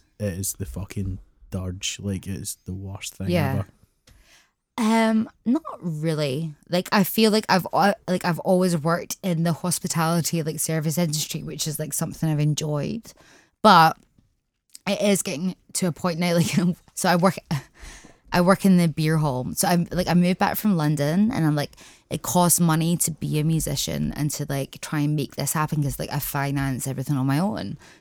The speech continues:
Speaker 2: So working in the beer hall, it's great. Like, absolutely fucking, like, the best team I've ever worked with. And, like, I've worked in a lot of bars. Amazing.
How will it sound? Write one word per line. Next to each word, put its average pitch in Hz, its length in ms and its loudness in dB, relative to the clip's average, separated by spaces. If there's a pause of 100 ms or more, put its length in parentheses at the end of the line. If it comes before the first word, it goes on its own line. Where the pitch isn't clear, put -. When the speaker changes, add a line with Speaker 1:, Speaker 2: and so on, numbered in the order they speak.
Speaker 2:
So 175 120 -4
working 220 300 2
in 214 60 8
the 190 60 2
beer 165 240 0
hall, 151 300 2
it's - 160 0
great. 175 360 0 (280)
Like, 175 200 -4
absolutely 185 480 0
fucking, 175 500 -4
like, 180 240 -6
the 180 80 2
best 190 720 -2
team 160 420 0
I've 160 220 -4 (140)
ever 165 260 -2
worked 151 340 -4
with. 139 380 -8 (260)
And, 196 200 6
like, 180 200 2
I've 160 160 2
worked - 280 -2
in 156 60 0
a 156 40 0
lot 147 140 -2
of 120 80 -8
bars. 135 500 -4 (100)
Amazing. 151 560 0